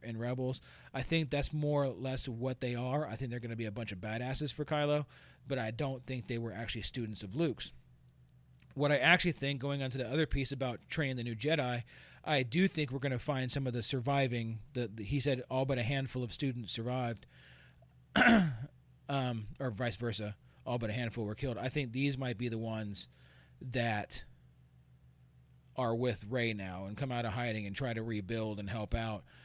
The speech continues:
I, I have it in my head, 'cause you'll hear that I have Thrawn back, I have it in my head that Ezra was part of that Jedi, uh, Academy, and that comes up a little bit in my fan service bullshit later.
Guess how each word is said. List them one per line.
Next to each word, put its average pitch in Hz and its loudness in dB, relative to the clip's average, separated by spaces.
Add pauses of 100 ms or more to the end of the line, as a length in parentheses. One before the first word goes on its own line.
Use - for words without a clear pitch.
(240)
I, 120 -2
I 123 -4
have 165 2
it 175 6
in 156 4
my 120 0
head, 120 -2 (520)
'cause 151 2
you'll 147 4
hear 147 4
that 139 2
I 135 4
have 135 2
Thrawn 123 -4
back, 110 -4 (380)
I 127 -2
have 165 6
it 156 2
in 139 0
my 117 -2
head 113 0
that 110 -4
Ezra 107 -4
was 107 -4 (200)
part 117 4
of 95 -10
that 101 -6
Jedi, 92 -6 (580)
uh, 104 -4 (100)
Academy, 104 -4 (500)
and 98 -6
that 131 -4
comes 127 -4
up 110 -4
a 107 -4
little 110 -4
bit 101 -6
in 98 -6
my 90 -8 (240)
fan 98 -6
service 87 -8
bullshit 90 -10
later. 82 -10